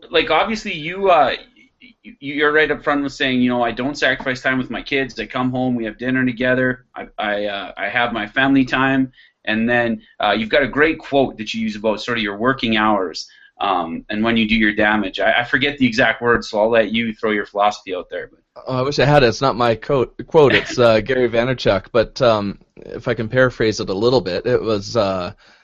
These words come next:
Speaker 2: that, um, how'd that go? Basically, uh, s-, s-, it, something about,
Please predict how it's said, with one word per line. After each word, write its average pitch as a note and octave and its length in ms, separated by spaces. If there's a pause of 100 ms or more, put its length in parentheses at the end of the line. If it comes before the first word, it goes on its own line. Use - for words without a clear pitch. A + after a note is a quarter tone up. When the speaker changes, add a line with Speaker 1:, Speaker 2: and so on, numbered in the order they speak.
(140)
Speaker 2:
that, - 340
um, G2 400 (1040)
how'd - 640
that F#2+ 180
go? F2+ 280 (400)
Basically, B2 560
uh, F#2 300 (120)
s-, - 260
s-, - 280 (680)
it, - 280 (140)
something C3 220
about, A2 320